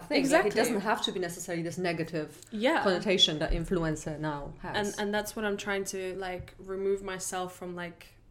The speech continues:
Speaker 2: quote unquote, the bad <laughs> side of influencing
Speaker 1: Yeah, yeah,
Speaker 2: and, like,
Speaker 1: yeah.
Speaker 2: just making you buy, buy, buy everything from, I mean, we can get into the conversation, um, of sustainability here because, um, I did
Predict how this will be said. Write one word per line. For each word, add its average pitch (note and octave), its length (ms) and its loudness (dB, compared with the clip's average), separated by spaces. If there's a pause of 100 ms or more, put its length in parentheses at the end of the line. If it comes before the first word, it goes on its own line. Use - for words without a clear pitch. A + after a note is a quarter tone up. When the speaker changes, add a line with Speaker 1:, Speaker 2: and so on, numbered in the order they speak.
(640)
Speaker 2:
quote F#3+ 220 -2
unquote, F#3 320 -4
the F#3+ 80 -6
bad F3+ 440 0
<laughs> - 80 -2
side G#3+ 240 -2
of A#3+ 160 0
influencing A3 180 2
Speaker 1:
Yeah, A3+ 200 8
yeah, G#3+ 160 6
Speaker 2:
and, G3+ 80 8
like, G3+ 140 6
Speaker 1:
yeah. F#3+ 60 4
Speaker 2:
just G#3+ 220 2
making G3+ 360 2
you F#3+ 100 -2
buy, F#3 320 0
buy, F#3 180 0
buy F3 240 0
everything F3 420 -4
from, F3 220 -8
I G3+ 80 2
mean, G#3 420 2 (240)
we G3 120 -6
can G3+ 200 -4
get G3+ 160 0
into G3 240 -4
the F#3 120 -4
conversation, F3+ 920 -6
um, E3+ 580 -4 (120)
of F3 80 -12
sustainability F3+ 840 -6
here E3+ 240 -4
because, E3+ 760 -6
um, D#3+ 380 -6
I F3 180 -4
did E3+ 600 -4